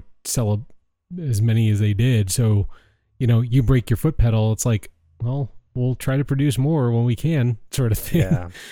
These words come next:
Speaker 2: They did, though, to be fair. I mean, they shipped
Speaker 1: They
Speaker 2: me
Speaker 1: did,
Speaker 2: out
Speaker 1: yes.
Speaker 2: a reinforced version, um, for free, so good on them.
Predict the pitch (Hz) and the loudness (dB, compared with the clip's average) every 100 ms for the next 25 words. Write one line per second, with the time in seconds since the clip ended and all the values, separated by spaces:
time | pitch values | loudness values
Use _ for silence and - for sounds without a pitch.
0 | - - - - - 135 117 208 120 98 | -12 -12 -14 -20 -4 -4 -2 -4 -4 -6
1 | - - 120 147 127 98 101 101 - 185 | -8 -10 -6 -2 -2 -2 -8 -8 -4 -2
2 | 165 104 101 104 110 95 - 104 107 101 | 0 0 -2 -4 -4 -6 -8 -6 -4 -6
3 | - 104 104 - 101 95 - 92 90 92 | -8 -8 -8 -8 -8 -8 -8 -10 -10 -14
4 | 95 120 98 92 107 - 123 113 92 90 | -14 -14 -12 -10 -12 -8 -4 -4 -4 -8
5 | 104 - - 104 92 92 90 _ _ _ | -12 -20 -8 -6 -6 -10 -14 _ _ _
6 | 104 107 95 101 92 87 | -6 -6 -6 -8 -8 -12